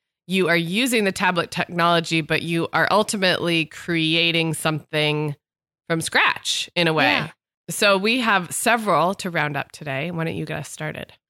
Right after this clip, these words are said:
Speaker 2: So lately I've been into photo editing. For Christmas, I got a really nice digital camera that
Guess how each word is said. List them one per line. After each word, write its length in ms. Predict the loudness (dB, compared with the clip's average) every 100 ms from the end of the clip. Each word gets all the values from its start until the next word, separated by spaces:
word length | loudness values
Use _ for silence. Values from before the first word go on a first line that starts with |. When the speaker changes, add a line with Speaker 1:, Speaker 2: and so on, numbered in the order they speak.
| _ _ _ _ -4
Speaker 2:
So 480 | 2 6 6 4 2
lately 460 | 2 2 4 2 4
I've 280 | 4 2
been 160 | 0 2
into 260 | 2 0 -2
photo 380 | 2 4 4
editing. 640 | 4 4 4 4 2 2 -2 _ _ _
For 100 | -2
Christmas, 560 | 2 2 2 2 2 2
I 140 | 2
got 260 | 4 4 2
a 120 | 2 2
really 260 | 2 2
nice 260 | 2 0 0
digital 420 | -2 0 2 2
camera 580 | 2 2 2 2 0 0
that 220 | 0 0